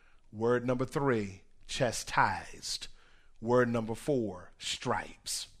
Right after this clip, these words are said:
In one way or another, there was some type of hurt, some type of affliction that was laid upon our Savior. And the reality of it is,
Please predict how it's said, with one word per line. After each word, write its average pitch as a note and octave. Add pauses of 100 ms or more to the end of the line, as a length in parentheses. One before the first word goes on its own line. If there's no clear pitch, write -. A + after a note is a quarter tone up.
(1400)
In C3+
one F3+
way F3
or D3
another, B2+ (560)
there A#2+
was A2+
some E3
type C#3+
of B2
hurt, - (760)
some E3
type D3+ (120)
of A#2+ (160)
affliction - (1000)
that B2+
was A#2+
laid C#3
upon G2+ (600)
our A2
Savior. - (800)
And A#2
the A2+
reality C3+
of A#2+
it G2
is, F2+